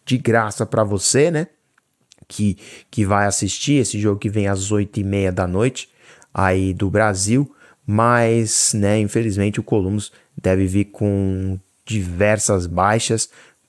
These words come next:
por, né, se, estar se preparando para o jogo de quarta-feira, né,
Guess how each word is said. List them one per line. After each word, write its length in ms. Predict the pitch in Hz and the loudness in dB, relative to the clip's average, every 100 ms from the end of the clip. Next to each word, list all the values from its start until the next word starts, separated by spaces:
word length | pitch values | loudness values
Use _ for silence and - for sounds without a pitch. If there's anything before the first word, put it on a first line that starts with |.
| _ _ | _ _
por, 360 | 101 104 123 139 | 2 4 2 -2
né, 300 | - 98 98 | -4 -2 0
se, 340 | 113 - 92 - | 0 -2 -2 -2
estar 280 | - - 101 | -4 0 0
se 120 | - | 0
preparando 480 | 107 104 101 98 101 | -2 0 2 2 0
para 200 | - 104 | 0 0
o 40 | |
jogo 260 | 95 101 101 | 0 -2 -2
de 80 | 101 | -2
quarta-feira, 800 | - 101 113 110 - 98 98 95 | -2 -2 -2 -4 0 2 2 0
né, 160 | 95 | -2